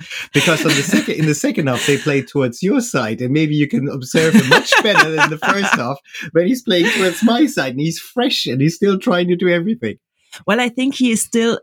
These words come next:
Speaker 2: a very, very good player.
Speaker 1: I agree.
Speaker 2: So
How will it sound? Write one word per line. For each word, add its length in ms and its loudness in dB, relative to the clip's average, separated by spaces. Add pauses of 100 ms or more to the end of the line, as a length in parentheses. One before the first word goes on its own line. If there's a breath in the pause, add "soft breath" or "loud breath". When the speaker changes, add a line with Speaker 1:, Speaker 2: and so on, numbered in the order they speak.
Speaker 2:
a 60 0
very, 400 2
very 200 2
good 160 -4
player. 480 -4
Speaker 1:
I 140 -4
agree. 440 -6
Speaker 2:
So 540 -2